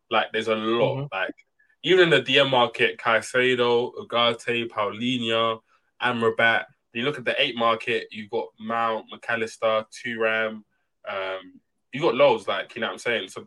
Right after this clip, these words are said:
Speaker 1: there's literally a lot of Nunes, Mateus Nunes. Like, there's, there's a lot of options there. So as long as we, we, we just have to get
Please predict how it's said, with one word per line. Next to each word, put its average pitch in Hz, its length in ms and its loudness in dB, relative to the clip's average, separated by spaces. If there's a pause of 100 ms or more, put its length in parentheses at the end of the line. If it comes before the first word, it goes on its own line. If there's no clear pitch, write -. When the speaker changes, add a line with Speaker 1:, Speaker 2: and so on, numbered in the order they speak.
(120)
Speaker 1:
there's 113 240 -2
literally 110 320 -2
a 113 40 -6
lot 117 200 -6
of 104 220 -6
Nunes, 113 720 -2
Mateus 113 340 -4
Nunes. 110 240 -8
Like, 101 160 -6 (260)
there's, 120 140 -4
there's 123 180 -4
a 123 60 -2
lot 143 220 2
of 113 80 0
options - 360 -6
there. 95 200 -6
So 95 340 -10 (460)
as 117 80 -2
long 185 80 8
as 175 80 4
we, 143 160 -14 (140)
we, 143 160 -18 (100)
we 170 60 -14
just 175 120 -8
have 180 120 -6
to 120 140 -4 (300)
get - 200 -2